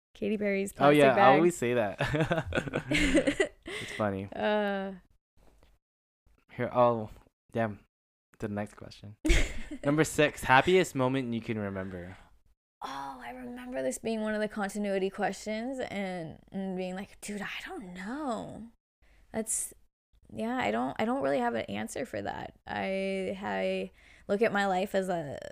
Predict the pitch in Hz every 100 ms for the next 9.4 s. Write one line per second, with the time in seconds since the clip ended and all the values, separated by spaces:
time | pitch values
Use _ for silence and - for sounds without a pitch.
0 | - 190 185 190 175 190 196 202 196 -
1 | 120 - 202 175 160 151 202 214 196 180
2 | 180 151 190 - - 208 170 - 208 202
3 | 202 196 214 208 196 185 185 202 190 185
4 | 196 196 180 180 190 190 190 185 208 208
5 | 185 196 220 220 196 190 196 _ _ _
6 | _ _ _ - 196 180 180 - 208 208
7 | 208 190 185 185 185 180 180 - _ _
8 | _ 185 190 185 - - - 196 180 -
9 | 110 113 - -